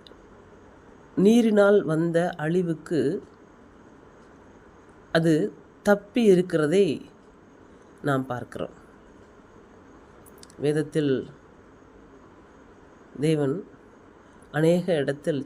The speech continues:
சொல்லியிருக்கிறார். யோபு புஸ்தகத்தில் கூட சொல்லியிருக்கிறார், "ஒரு மரத்தை குறித்தாகிலும் நம்பிக்கை உண்டு, அது வெட்டி போட்டாலும் மறுபடி துளிர்க்கும், தண்ணீரின் வாசனையினால் அது துளிர்க்கும்"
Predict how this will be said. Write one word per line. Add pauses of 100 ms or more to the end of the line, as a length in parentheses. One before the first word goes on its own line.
சொல்லியிருக்கிறார்.
யோபு
புஸ்தகத்தில்
கூட
சொல்லியிருக்கிறார், (680)
"ஒரு
மரத்தை
குறித்தாகிலும்
நம்பிக்கை
உண்டு,
அது
வெட்டி
போட்டாலும் (800)
மறுபடி
துளிர்க்கும்,
தண்ணீரின்
வாசனையினால்
அது
துளிர்க்கும்"